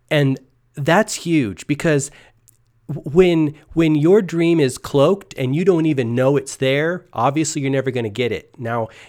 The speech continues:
once it comes into your field of awareness, and once, w-, you know, a lot of wealthy people talk about this, that at some point in their life, they're just walking down the street doing their own thing, and they saw a wealthy person either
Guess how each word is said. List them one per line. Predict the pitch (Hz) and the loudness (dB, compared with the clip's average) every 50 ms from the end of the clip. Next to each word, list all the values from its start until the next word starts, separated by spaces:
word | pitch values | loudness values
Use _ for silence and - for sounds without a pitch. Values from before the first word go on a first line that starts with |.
| _ _ _ _ _ _ _ _ _ _ _ - | _ _ _ _ _ _ _ _ _ _ _ -4
once | 139 156 190 202 - | 0 2 2 2 0
it | 147 | -4
comes | 135 - 160 151 151 135 | -4 -2 -2 -2 0 0
into | 147 135 - - 143 | -2 -2 -2 -2 -4
your | 127 120 | -4 -4
field | - - 147 147 139 | -2 -2 0 0 0
of | 127 110 | -2 -4
awareness, | 120 110 127 131 139 165 190 208 196 - | -2 0 0 0 2 2 0 -2 -2 -2
and | 135 120 120 | -4 -4 -2
once, | 127 139 147 147 143 - - - _ - - - - _ _ _ _ | 0 0 0 0 -4 -6 -10 -12 _ -20 -20 -20 -20 _ _ _ _
w-, | 151 143 143 - - | -10 -8 -8 -6 -4
you | 156 156 143 | -2 0 0
know, | 131 120 120 - | 0 0 -2 -2
a | 117 113 | -2 0
lot | 120 135 156 185 | 2 2 2 2
of | 190 220 - - - _ _ _ - | 2 0 -2 -8 -20 _ _ _ -6
wealthy | 143 123 143 147 160 156 - 139 | -2 2 2 2 2 2 0 -4
people | 135 - 151 143 131 | -2 -2 -2 -2 -4
talk | 123 - 147 156 160 - | -2 0 0 0 0 0
about | 135 131 113 110 - | 0 0 0 0 -2
this, | - 117 117 - - - - | -4 -6 -6 -6 -10 -14 -16
that | - 127 127 123 120 113 - - | -8 -4 0 0 0 -2 -2 -6
at | 127 113 104 - - | -8 -8 -8 -8 -10
some | - - - 151 170 160 | -6 0 0 0 0 2
point | - 185 180 - - | 0 0 0 2 0
in | 143 143 | 0 2
their | 143 139 131 | 2 2 2
life, | 120 139 165 185 139 107 101 101 - - - _ _ _ - - - - - - _ | 4 4 2 2 2 0 -2 -6 -10 -16 -20 _ _ _ -20 -20 -20 -20 -20 -20 _
they're | 101 107 135 175 190 | -4 0 2 2 2
just | 143 143 139 - - | 2 0 -2 -2 -2
walking | 120 120 139 147 147 151 147 | 0 0 0 0 0 0 0
down | 151 147 143 | 2 2 2
the | 139 131 | 0 -2
street | - - - 170 156 143 127 123 | -4 -4 -2 -2 -2 -2 -2 0
doing | 139 139 143 139 | 0 0 2 2
their | 135 135 131 | 2 0 0
own | 127 127 123 | 0 0 -2
thing, | 120 - 175 185 175 156 | -2 0 2 2 2 2
and | 123 120 120 | 0 0 2
they | 135 160 190 | 2 2 2
saw | 185 - - 190 170 165 156 | 0 0 0 0 2 2 2
a | 135 131 | 2 0
wealthy | 127 139 143 143 139 - 127 | 0 2 0 0 0 -4 -8
person | - - 131 127 123 - 101 95 | -6 -4 -4 -4 -4 -6 -8 -6
either | 110 117 113 120 107 101 98 | -6 -6 -6 -4 -6 -6 -8